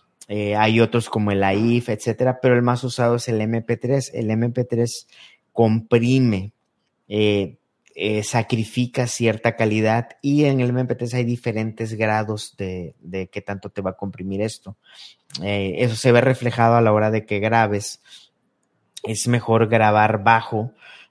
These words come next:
y que no satures tu onda, porque a la hora de exportarlo puedes sufrir. Explora todo eso, ¿no? Explora todo eso, porque luego viene Odeco y tuviste una entrevista muy padre,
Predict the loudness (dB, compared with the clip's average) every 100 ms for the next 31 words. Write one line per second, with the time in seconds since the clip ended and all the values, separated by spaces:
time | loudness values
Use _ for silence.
0 | _ -10 -10 -2 -2 -2 -4 -2 -4 -2
1 | -2 0 -2 -4 0 2 2 0 0 0
2 | -6 -4 -2 0 -2 -4 -6 -4 -4 -6
3 | -4 -4 -4 -2 -2 0 0 -2 -6 -2
4 | 2 2 2 0 0 0 0 -2 -4 -8
5 | -8 -8 -10 -20 -20 -18 -16 -4 -2 0
6 | 0 -2 -4 -6 -4 -2 0 4 4 4
7 | 2 0 0 -2 -2 -2 -4 -2 -2 0
8 | 0 -2 -2 -2 -2 0 0 0 -4